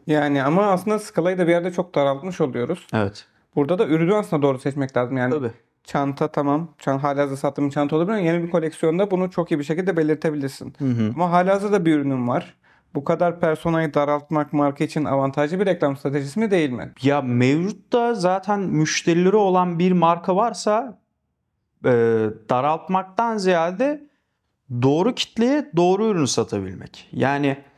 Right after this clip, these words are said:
Speaker 2: bir marka var. Yine çanta üzerinden gidelim. Çantayı satıyor. Satabileceğiniz, mesela bu birazcık cross sell'e de giriyor.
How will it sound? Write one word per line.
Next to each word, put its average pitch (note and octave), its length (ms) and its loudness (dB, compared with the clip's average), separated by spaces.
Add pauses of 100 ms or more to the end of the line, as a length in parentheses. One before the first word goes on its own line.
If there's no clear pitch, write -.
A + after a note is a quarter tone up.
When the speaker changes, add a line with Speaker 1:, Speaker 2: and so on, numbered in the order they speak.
(600)
Speaker 2:
bir D#3 240 -2
marka F#3+ 380 0
var. C3+ 300 -2 (100)
Yine C#3+ 400 0
çanta D3 340 -2
üzerinden C3+ 580 4
gidelim. A2 340 -2 (400)
Çantayı E3+ 460 -2
satıyor. G#3+ 500 0 (300)
Satabileceğiniz, F#3+ 720 0
mesela D3 300 0
bu E3+ 100 -2
birazcık E3+ 440 -2
cross E3 180 2
sell'e E3 280 2
de E3+ 80 2
giriyor. A2+ 420 -2